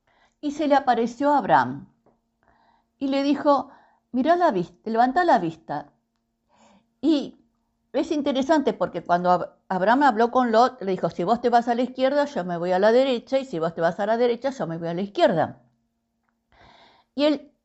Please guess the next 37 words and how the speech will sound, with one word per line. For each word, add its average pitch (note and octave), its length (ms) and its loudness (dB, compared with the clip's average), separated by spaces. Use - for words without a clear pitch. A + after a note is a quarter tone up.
y B3+ 140 -10
cuando C4+ 200 4
el C#4 60 2
Señor D4+ 340 0
le G4+ 120 4
dice C#4+ 260 -2
a C#4+ 60 4
Abraham, C#4+ 400 2
"Mira, B3 400 2
al F#3+ 260 0
norte, D4 380 0
al B3+ 180 -2
sur, C#4+ 340 -2
al A#3 180 4
este C4+ 240 -2
y B3 100 0
al G#3+ 100 2
oeste", F3+ 560 0
¿no? A3 320 2
Toda D4+ 600 6
trescientos C4+ 580 -10
sesenta A#3+ 500 0
grados, F#3+ 480 2
¿no? A#3+ 260 -8
Eh, G#3 760 0
y B3+ 140 -4
le C4+ 100 -2
dice, B3+ 320 -2
"Yo F4+ 360 0
te D4+ 140 -4
daré A3+ 460 0
a G3 300 -4
ti B3 220 -2
y E3 100 0
a D#3+ 120 0
tu F3 100 -8
descendencia G#3+ 1120 -4